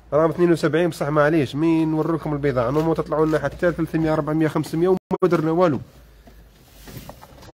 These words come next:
الله يبارك، ربي يحفظك خويا سنوسي محمد، ربي يقوي الخير. ندير العشاء مع الكتمان غير في العشاء وعين،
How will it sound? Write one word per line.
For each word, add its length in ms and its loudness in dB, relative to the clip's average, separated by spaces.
الله 200 4
يبارك، 460 2
ربي 260 0
يحفظك 320 2
خويا 320 2
سنوسي 380 -2
محمد، 480 -2
ربي 220 -2
يقوي 280 2
الخير. 380 0
ندير 220 4
العشاء 480 2
مع 220 0
الكتمان 500 0
غير 240 0
في 80 -6
العشاء 340 0
وعين، 240 0